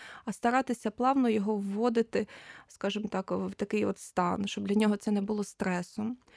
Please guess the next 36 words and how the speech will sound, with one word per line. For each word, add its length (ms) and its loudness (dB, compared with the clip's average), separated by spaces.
Також 300 2
не 100 8
можна 320 6
робити 580 4
різких, 680 0
скажімо 380 -2
так, 360 -4
е, 520 -2
ривків. 640 2
От, 160 -4
наприклад, 380 -2
якщо 300 -2
людина 440 2
сидить, 680 0
е, 160 0
лежить, 500 4
так, 340 0
і 80 4
вона 240 6
різко 300 0
встає. 440 -2
Дуже 240 -4
часто 340 -4
буває, 280 -2
що 160 -2
голова 420 0
закручується. 920 -8
Це 140 0
теж 260 2
не 120 4
можна, 280 2
тому 200 0
що 140 -2
наша, 580 0
е, 320 0
система 720 2